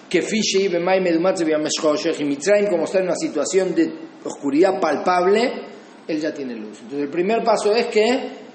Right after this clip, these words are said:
todavía no se cambió la, le-, pero por lo menos él ya tiene luz, él ya tiene claro, ya sabe a dónde va, ya está viendo qué decisión va a tomar, qué sí, qué no.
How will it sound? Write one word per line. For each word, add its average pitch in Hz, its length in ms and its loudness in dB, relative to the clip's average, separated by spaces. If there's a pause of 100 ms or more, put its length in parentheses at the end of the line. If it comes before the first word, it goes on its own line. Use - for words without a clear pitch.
(240)
todavía 180 260 2
no 220 100 2
se 180 100 0
cambió 208 340 4
la, 143 400 2
le-, 170 240 -4
pero 165 240 -2
por 156 140 -4
lo 160 80 -2
menos 196 240 -2
él 156 80 -4
ya 147 140 -2
tiene 123 260 -10
luz, 104 280 -16
él 131 100 -16
ya 139 120 -10
tiene 135 300 -8
claro, 110 340 -10
ya 107 120 -16
sabe 135 240 -4
a 131 100 -6
dónde 127 180 -8
va, 117 300 -8 (540)
ya - 100 -14
está 147 180 -4
viendo 135 540 -2
qué 135 140 -2
decisión 131 280 -8
va 135 80 -4
a - 40 -12
tomar, 131 420 -6
qué 139 100 -10
sí, 151 320 -6
qué - 120 -4
no. 254 200 -2